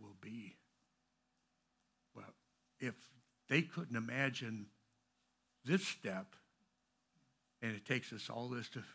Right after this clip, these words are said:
to work it out and figure it out, "Oh my, I wonder what that next step will be." Oh,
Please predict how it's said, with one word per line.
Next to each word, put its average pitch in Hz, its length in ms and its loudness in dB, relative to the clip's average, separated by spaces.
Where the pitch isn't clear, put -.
to 113 240 -4
work 117 220 -4
it 127 80 -2
out 120 220 0
and 117 100 -10
figure 123 320 4
it 120 80 0
out, 127 220 2
"Oh 131 100 2
my, 117 160 2
I 107 40 -4
wonder 131 260 -2
what 120 200 -4
that 107 200 -4
next 123 280 -2
step 95 240 -8
will 92 200 -18
be." - 280 -12
Oh, 120 100 -10